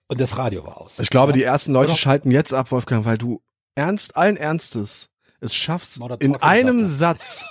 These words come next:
Speaker 2: <laughs> Phil Collins mit Modern Talking zu, gleichzusetzen. Also ich bin einfach nur, also ich bin schockiert.
Speaker 1: Ich hab's nicht gleichgesetzt. Moment, stopp. Ich hab das nicht gleichgesetzt.
Speaker 2: Du hast gesagt, bei beiden hast du ausgeschaltet.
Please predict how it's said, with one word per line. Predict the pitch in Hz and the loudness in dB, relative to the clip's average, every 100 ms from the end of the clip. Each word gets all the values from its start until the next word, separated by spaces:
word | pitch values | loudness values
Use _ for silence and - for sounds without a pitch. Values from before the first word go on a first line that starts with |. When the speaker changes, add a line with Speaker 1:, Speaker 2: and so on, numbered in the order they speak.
| 220 - - | -14 -18 -20
Speaker 2:
<laughs> | - - - | -12 -12 -10
Phil | - 370 196 | -6 2 2
Collins | - - 214 220 220 220 - | 2 2 2 2 0 -2 -2
mit | 185 165 | -2 0
Modern | 165 165 160 | 0 0 -2
Talking | - 170 190 - 117 | -4 -2 -2 -2 -6
zu, | - - 110 | -2 -2 -4
gleichzusetzen. | - 123 156 214 - 202 110 92 - 104 | -2 2 2 2 0 0 -2 -4 -4 -4
Also | - 113 117 | -2 -2 -2
ich | - | -2
bin | 135 | -2
einfach | 123 143 139 | 0 0 2
nur, | 131 - - - | 0 -2 -16 0
also | 120 | 0
ich | 113 | 2
bin | 139 | 0
schockiert. | 139 - - 117 | -2 -2 -2 0
Speaker 1:
Ich | - | 2
hab's | 202 | 0
nicht | - - | 0 2
gleichgesetzt. | 143 110 127 90 | 2 2 -2 -2
Moment, | 175 165 131 | 2 2 2
stopp. | - 104 | -2 -8
Ich | 120 | -8
hab | 135 | -8
das | 127 107 | -8 -12
nicht | 107 - | -12 -16
gleichgesetzt. | - - - _ - - | -18 -20 -20 _ -20 -10
Speaker 2:
Du | - 135 | 0 2
hast | 156 | 2
gesagt, | 156 190 | 2 2
bei | 170 | 2
beiden | 117 110 170 | 2 2 2
hast | 185 | 0
du | 208 | 0
ausgeschaltet. | 214 - - 92 85 78 - | -4 -4 -6 -6 -8 -14 -20